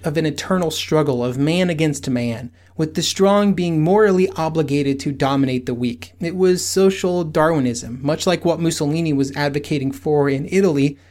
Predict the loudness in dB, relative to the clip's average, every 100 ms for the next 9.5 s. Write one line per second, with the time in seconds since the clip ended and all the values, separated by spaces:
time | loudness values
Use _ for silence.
0 | _ -4 -4 -2 0 0 -2 -4 -4 -4
1 | -4 -4 -4 -4 -4 -2 -2 -2 -6 -16
2 | _ _ _ _ _ -2 0 0 0 0
3 | 2 0 2 2 2 2 0 -2 -2 -4
4 | -4 -6 -4 2 2 2 2 0 0 0
5 | -2 -4 -4 -2 -2 -2 -4 -4 -4 -4
6 | -4 -4 -4 -4 -2 -2 0 0 2 0
7 | 0 -2 -2 -6 -12 -16 -2 0 0 0
8 | -2 0 -2 -2 -2 -2 -2 -2 -2 -2
9 | -2 -4 -8 -8